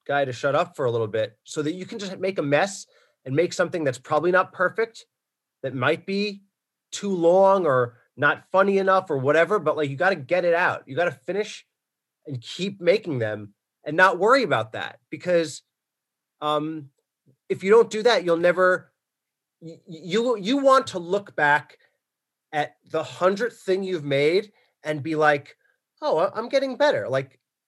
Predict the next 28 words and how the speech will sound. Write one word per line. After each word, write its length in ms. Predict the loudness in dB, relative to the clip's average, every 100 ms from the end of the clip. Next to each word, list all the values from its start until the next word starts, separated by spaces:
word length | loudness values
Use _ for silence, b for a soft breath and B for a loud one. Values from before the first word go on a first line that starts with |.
| _
number 340 | -4 -2 2 2
ninety-nine 560 | 4 2 2 4 4
is 160 | 4 0
way 180 | 0 0
better 260 | 0 0
than 160 | -2 0
number 220 | 0 -2
sixty-five." 720 | -6 -12 -12 -4 0 0 -2 -6
Like, 200 | -6 -2
that's, 380 | -4 -6 -16 _ _ _
it 120 | -8 -4
doesn't 260 | -2 0
matter 320 | 2 4 4
of 120 | 2 2
one, 260 | 2 0 -4 -6
of, 180 | -4 0
like, 280 | -2 -4 _ _ _ _ _ _
you 120 | -2 2
know, 120 | 2
you're, 200 | 0 -8 -10
you're, 180 | -12 -12
you're 340 | -12 -16 -10 -10
putting 260 | -8 -4
them 100 | 0
out 160 | 0 0
and 80 | -2
you're 100 | -4
gonna 200 | -4